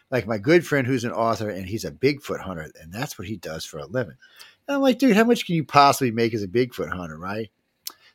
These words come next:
Last year, three hundred and thirty-three thousand dollars. I was like, "You," I said, "For doing what?" He said, "Well, I take people out and show 'em where that damn Bigfoot is, Joe."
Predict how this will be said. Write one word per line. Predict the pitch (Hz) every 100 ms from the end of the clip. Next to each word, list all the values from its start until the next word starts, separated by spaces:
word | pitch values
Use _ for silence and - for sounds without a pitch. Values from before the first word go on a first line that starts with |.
| _
Last | 123 147 127
year, | 156 143
three | 151 143
hundred | 151
and | 120
thirty-three | 135 139 127 139
thousand | 131 131 123 117 113
dollars. | 110 98 82 87
I | -
was | 1077
like, | -
"You," | - 988 - _ _ -
I | 285
said, | 285 -
"For | 143
doing | 139 254 143
what?" | 131 220 98 - - _ _ _ _
He | 104
said, | 92
"Well, | 127
I |
take | 131 156 135
people | 160 131 151
out |
and | 139
show | - 147
'em |
where | 139
that | 131
damn | 117 135 113
Bigfoot | 160 190 131 95
is, | 87
Joe." | 85 92